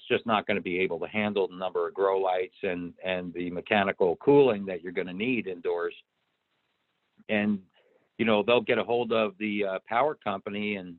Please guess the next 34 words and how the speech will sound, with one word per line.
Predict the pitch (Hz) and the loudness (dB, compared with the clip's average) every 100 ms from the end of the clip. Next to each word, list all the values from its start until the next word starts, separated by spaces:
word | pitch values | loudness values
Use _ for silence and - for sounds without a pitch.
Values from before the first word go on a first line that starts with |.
| _ | _
and, | 101 101 98 90 - _ _ _ _ | -6 -6 -6 -10 -16 _ _ _ _
you | 113 | -4
know, | 101 | -2
maybe | 104 104 101 | 0 0 0
look | 113 - | 0 0
for | 110 101 | 0 0
an | |
electric | 95 107 - 101 - | 0 -2 -2 -2 0
upgrade, | 131 - 104 95 92 - _ _ _ _ _ _ _ _ - - - - | -2 0 2 2 0 -6 _ _ _ _ _ _ _ _ -20 -20 -20 0
which | 117 113 - | 4 4 4
can | 113 | 6
be | 107 110 | 8 6
hundreds | 107 120 113 104 | 6 6 6 6
of | 98 | 4
thousands | - 95 95 82 82 | 4 4 4 2 -6
of | 82 | -4
dollars, | 87 80 82 73 - - | 0 0 -2 -6 -14 -20
and, | - 95 92 90 87 | -6 -2 -2 -4 -2
uh, | 85 82 78 - _ - | -2 -2 -4 -10 _ -4
not | 107 107 - | 0 0 -2
to | 101 | -4
mention | 98 95 95 90 82 _ _ _ _ _ _ _ _ - | -4 -4 -8 -8 -10 _ _ _ _ _ _ _ _ -4
a | |
year, | 95 95 98 98 101 _ _ _ _ | -2 0 2 2 0 _ _ _ _
uh, | 90 82 80 73 _ _ _ | -6 -6 -6 -10 _ _ _
fourteen | 110 104 - 110 | -2 -2 -4 -4
months, | 104 101 98 - | -2 -6 -6 -8
sixteen | 117 _ 120 107 | -8 _ -6 -4
months | 101 101 - | -4 -4 -6
on | 95 | -8
a | 90 | -4
waiting | 95 104 117 | -2 -2 -2
list, | 117 127 - _ - - | -2 -2 -4 _ -16 -6
uh, | 92 92 | -4 -4